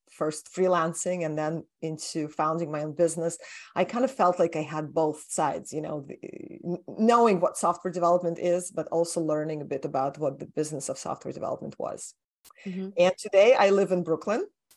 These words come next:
Speaker 1: uh, New York, with two daughters, ages seventeen and nine, and my husband. Yeah.
Speaker 2: Oh, that's fantastic. It sounds like you've had, you know, a really fascinating journey bringing you to where you are now. So now you're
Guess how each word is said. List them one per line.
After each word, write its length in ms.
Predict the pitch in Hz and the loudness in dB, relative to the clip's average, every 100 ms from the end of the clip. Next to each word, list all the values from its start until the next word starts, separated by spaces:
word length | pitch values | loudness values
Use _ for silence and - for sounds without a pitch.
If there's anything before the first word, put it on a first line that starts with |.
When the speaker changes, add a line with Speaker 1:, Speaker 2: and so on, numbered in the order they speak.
| - | -6
Speaker 1:
uh, 140 | 170 | -2
New 180 | 160 170 | 0 0
York, 380 | 160 165 277 233 | 2 2 2 0
with 380 | 170 170 170 _ | 6 4 4 _
two 200 | - 190 | -6 0
daughters, 560 | 190 156 165 262 - - | 2 4 2 0 -4 -8
ages 340 | 151 147 165 - | -8 -6 -4 -2
seventeen 640 | 170 170 175 175 170 180 | 0 0 -4 -4 -2 -2
and 280 | 156 165 160 | -2 -2 -4
nine, 460 | 151 147 185 302 339 - - | -4 -2 -2 -2 -6 -16 -6
and 120 | 185 208 | -2 0
my 120 | 226 | 0
husband. 440 | 233 330 262 - _ _ _ _ _ _ | 0 0 -2 -4 _ _ _ _ _ _
Yeah. 140 | 107 175 | -10 -10
Speaker 2:
Oh, 160 | 190 190 | -14 -18
that's 220 | - - | -20 -20
fantastic. 720 | - 175 180 170 - - 165 - - 254 | -16 -14 -10 -10 -10 -10 -10 -12 -4 2
It 120 | 233 | 6
sounds 180 | 262 277 | 6 6
like 140 | 247 | 4
you've 100 | 226 | 6
had, 220 | 220 196 | 6 6
you 100 | 175 | 6
know, 100 | 175 | 4
a 160 | 160 160 | 6 6
really 280 | 180 214 214 | 6 6 4
fascinating 720 | - 160 185 202 190 175 170 | 2 0 2 2 4 4 2
journey 340 | 170 170 180 | 2 2 2
bringing 380 | 170 170 175 180 | 0 0 0 0
you 120 | 175 170 | 0 -2
to 60 | |
where 160 | 165 170 | -2 -2
you 260 | 170 185 | -2 -2
are 140 | 151 151 | -2 0
now. 340 | 226 262 240 | 2 4 2
So 280 | - 190 180 - - - | 2 2 2 -2 -18 -10
now 300 | 190 180 185 | 0 2 4
you're 320 | 190 175 185 | 2 -2 -4